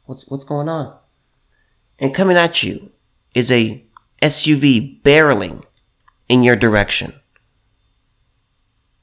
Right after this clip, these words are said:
And you have little to no time to react. And you don't get hit. But you know who does get hit?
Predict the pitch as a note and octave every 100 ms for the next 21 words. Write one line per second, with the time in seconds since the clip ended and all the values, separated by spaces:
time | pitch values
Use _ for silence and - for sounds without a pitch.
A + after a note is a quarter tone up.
0 | _ _ C3 C#3+ C#3+ D3 A2+ G2+ C3 A3+
1 | A3+ C#3+ C3+ D3 D3 C#3 - A#2+ G#2+ A2
2 | - - - _ _ _ _ _ _ _
3 | _ _ _ _ _ _ _ _ _ _
4 | - _ _ C#3+ D#3+ B3+ C4+ A#3 A#3 -
5 | - - - - _ _ _ _ _ _
6 | _ _ - C3+ D#3+ D#3 C3+ C#3+ D#3+ F#3+
7 | F#3 G#3+ - -